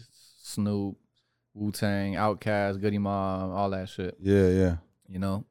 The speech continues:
Speaker 1: um, so
Speaker 2: You s-
Speaker 1: I, I was making music for, after when I, you know, I hit, like, high school, started making music. Me and Chico, actually. <laughs>
Speaker 2: Chico Foy?
Speaker 1: Yeah, yeah, hell yeah.
Speaker 2: Oh,
Speaker 1: Yeah,
Speaker 2: shit.
Speaker 1: we, we, um, we looked up, uh, our first demo we put out, right?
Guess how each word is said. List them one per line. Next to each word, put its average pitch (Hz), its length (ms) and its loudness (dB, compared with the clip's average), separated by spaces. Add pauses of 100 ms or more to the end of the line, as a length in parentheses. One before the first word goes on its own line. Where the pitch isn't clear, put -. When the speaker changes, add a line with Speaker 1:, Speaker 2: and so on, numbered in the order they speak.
Speaker 1:
um, 104 500 -4
so 98 420 -4
Speaker 2:
You 101 100 -2
s- 110 60 0
Speaker 1:
I, - 380 -4
I - 20 2
was 131 180 0
making 131 340 -2
music 110 300 0
for, 104 260 -4
after 117 460 0
when 107 140 -4
I, 107 80 -4 (160)
you 131 80 -14
know, 117 80 -6
I 107 40 -4
hit, 117 140 0
like, 98 220 -6 (320)
high 110 100 -2
school, 110 460 -4 (600)
started 107 340 -2
making 101 320 -4
music. 98 340 -4
Me 101 180 -2
and 98 100 -4
Chico, 101 300 -6
actually. 98 380 -8 (220)
<laughs> - 200 -2
Speaker 2:
Chico 120 400 8
Foy? 147 220 10
Speaker 1:
Yeah, 127 280 8
yeah, 117 60 4
hell 120 180 2
yeah. 107 200 2
Speaker 2:
Oh, 110 100 10
Speaker 1:
Yeah, 117 60 8
Speaker 2:
shit. 113 320 8
Speaker 1:
we, 123 160 2
we, 117 240 0
um, 104 440 -4 (340)
we 117 80 -6
looked 117 280 -2
up, 117 240 0
uh, 113 60 -4
our 92 320 -2
first 143 440 0
demo 123 280 2
we 107 140 -2
put 107 220 -2
out, 101 240 -4
right? 107 280 -4